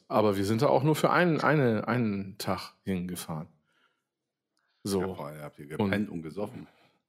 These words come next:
Speaker 1: Nee, wir, also, äh, da, eine Sache davon ist falsch. Rate welche.
Speaker 2: Ja.
Speaker 1: <laughs> So, äh, schönen Dank an Siggi auch.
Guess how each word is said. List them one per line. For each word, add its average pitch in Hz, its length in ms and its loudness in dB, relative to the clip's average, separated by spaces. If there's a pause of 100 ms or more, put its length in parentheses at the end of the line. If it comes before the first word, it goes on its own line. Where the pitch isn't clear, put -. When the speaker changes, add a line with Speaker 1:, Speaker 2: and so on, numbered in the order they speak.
(420)
Speaker 1:
Nee, 117 420 4
wir, 117 380 4
also, 123 180 8
äh, 117 340 2
da, 123 160 8
eine 165 280 8
Sache 170 240 8
davon 147 280 6
ist 131 120 2
falsch. 170 520 6 (1400)
Rate 139 380 6
welche. 123 360 6
Speaker 2:
Ja. 107 180 -4 (1000)
Speaker 1:
<laughs> - 800 -6 (960)
So, - 460 2
äh, 139 300 -2
schönen 175 280 8
Dank 156 280 6
an 135 200 4
Siggi 120 400 2
auch. 85 360 -2